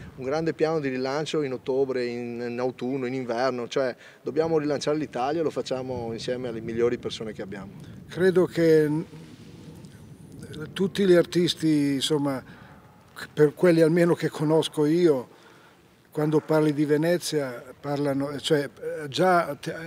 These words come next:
Speaker 2: hai una per-, una porta <laughs> aperta. Cioè,
Speaker 1: No,
Speaker 2: <laughs> però
Speaker 1: è
Speaker 2: ce ne
Speaker 1: proprio
Speaker 2: vogliono due per scappare.
Speaker 1: Cioè, no. <laughs> No, l'idea mia è proprio questa idea della resilienza, no, che dicevi prima, cioè questa è una città che ce la farà comunque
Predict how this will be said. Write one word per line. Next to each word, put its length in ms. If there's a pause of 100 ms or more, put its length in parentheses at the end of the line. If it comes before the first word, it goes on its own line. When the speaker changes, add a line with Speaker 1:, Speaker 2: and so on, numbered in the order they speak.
(160)
Speaker 2:
hai 180
una 180
per-, 400
una 180
porta 400
<laughs> 400
aperta. 760 (340)
Cioè, 180 (400)
Speaker 1:
No, 120 (120)
Speaker 2:
<laughs> 140
però 260
Speaker 1:
è 60
Speaker 2:
ce 160
ne 120
Speaker 1:
proprio 300
Speaker 2:
vogliono 160
due 160
per 180
scappare. 720
Speaker 1:
Cioè, 400
no. 720
<laughs> 20
No, 200
l'idea 300
mia 180
è 20
proprio 240
questa 280
idea 280
della 240
resilienza, 680
no, 120
che 100
dicevi 300
prima, 340
cioè 140
questa 220
è 40
una 80
città 340
che 140
ce 100
la 80
farà 260
comunque 680